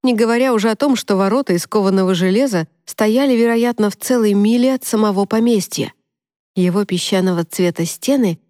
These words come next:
едва просматривались за густыми изгородями. С другой стороны ворот подъехал человек в бело-золотом мундире,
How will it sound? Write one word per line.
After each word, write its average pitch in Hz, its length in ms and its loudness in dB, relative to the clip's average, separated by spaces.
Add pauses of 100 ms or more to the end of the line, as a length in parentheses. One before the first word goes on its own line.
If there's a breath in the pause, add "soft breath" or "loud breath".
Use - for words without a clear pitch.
(120)
едва 190 500 0
просматривались 202 840 -2
за 160 140 0
густыми 180 560 0
изгородями. 160 840 -4 (1160)
С 202 60 -2
другой 269 280 2
стороны 202 420 0
ворот 214 300 0
подъехал 196 460 0
человек 190 480 0
в 196 40 0
бело-золотом 190 680 0
мундире, 196 560 0